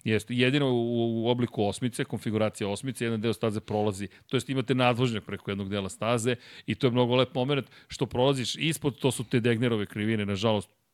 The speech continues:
Ernst Degner je tu imao incident, pa između ostalog i zahvalnosti, a i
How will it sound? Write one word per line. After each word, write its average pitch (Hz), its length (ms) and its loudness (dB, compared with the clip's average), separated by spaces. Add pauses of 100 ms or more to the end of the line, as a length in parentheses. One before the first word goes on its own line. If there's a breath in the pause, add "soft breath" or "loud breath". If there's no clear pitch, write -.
(140)
Ernst 107 300 -2
Degner 113 280 2
je 101 60 0
tu - 120 -2
imao 113 160 2
incident, 110 800 -2
pa 92 180 -8 (640)
između 107 360 -2
ostalog 110 300 0
i 107 60 0
zahvalnosti, 131 800 -2
a 123 80 4
i 123 140 2